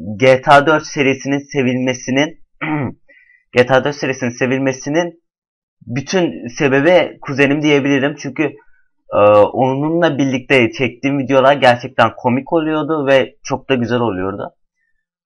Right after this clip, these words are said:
Ee, tabii biz bu videoları çekerken onunla birlikteydik ama o kendi şehrine gitti, ben kendi şehrime gittim.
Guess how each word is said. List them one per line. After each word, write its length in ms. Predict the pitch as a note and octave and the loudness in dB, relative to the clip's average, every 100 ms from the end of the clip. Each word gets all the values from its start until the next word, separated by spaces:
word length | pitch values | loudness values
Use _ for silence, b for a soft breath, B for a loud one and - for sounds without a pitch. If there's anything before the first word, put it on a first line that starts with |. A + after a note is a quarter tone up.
| _ _ _ _ - | _ _ _ _ 0
Ee, 380 | A#2+ A#2 A2 A2 | 6 8 8 6
tabii 280 | E3 E3+ E3+ | 6 4 4
biz 200 | F3 D#3+ | 0 0
bu 120 | F#3 | 2
videoları 360 | F#3 F#3 G3 F#3+ | 2 2 2 2
çekerken 480 | F#3 F#3 G3+ G3+ F#3+ | -2 4 4 4 0
onunla 400 | D#3+ E3 F3 D#3+ | 0 2 2 2
birlikteydik 680 | D#3+ E3 - F3+ D#3 E3 - | 0 -2 0 0 2 -2 -2
ama 240 | C3+ D#3+ | 2 2
o 200 | - D#3+ | 2 -2
kendi 340 | - D3+ D#3+ | 2 2 2
şehrine 480 | E3+ E3+ C3+ B2 A2+ | -4 -4 -2 0 0
gitti, 300 | A2 - C3+ C3 | -2 -2 0 4
ben 180 | C3 | 2
kendi 300 | C3 C3 G#2+ | 2 0 0
şehrime 420 | - G#2 G2 F#2+ F#2 | -4 -6 -4 -6 -8
gittim. 280 | - C3+ | -10 -12